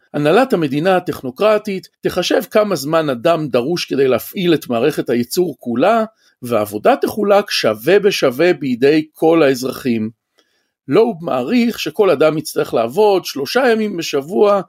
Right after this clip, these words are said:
חמש-שש שעות ביום. זה יהיה המס היחידי שיגבה בחברה, מס עבודה.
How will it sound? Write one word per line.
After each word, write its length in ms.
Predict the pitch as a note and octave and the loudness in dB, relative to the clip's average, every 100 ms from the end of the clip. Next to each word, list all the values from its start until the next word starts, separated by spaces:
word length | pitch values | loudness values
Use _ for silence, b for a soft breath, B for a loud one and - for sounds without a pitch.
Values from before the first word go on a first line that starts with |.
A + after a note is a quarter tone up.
| _ _ _ | _ _ _
חמש-שש 760 | - D3+ B3 C#4+ - G#3 A3 - | -4 -2 2 0 0 0 0 0
שעות 300 | E3 F3+ D3 | 0 0 0
ביום. 460 | D3 C#3 B2+ A2 G#2 _ _ _ - | 0 2 2 0 -6 _ _ _ -4
זה 160 | B2 | 0
יהיה 500 | B2 C3 F3 G3 F#3 | 0 2 4 4 2
המס 520 | D3 C#3 D3+ F3+ F3+ | 0 0 2 0 0
היחידי 520 | E3 D3 - C3+ E3+ G3 | 0 -2 -2 -4 -4 -4
שיגבה 520 | - C#3 B2+ C3+ F3 | -4 0 0 2 0
בחברה, 500 | E3 - C3+ C#3+ C3 - _ _ _ _ - | 0 -2 -2 2 0 -2 _ _ _ _ -8
מס 340 | B2+ E3+ - | -2 -2 0
עבודה. 360 | C#3 C#3 C3 | -4 0 0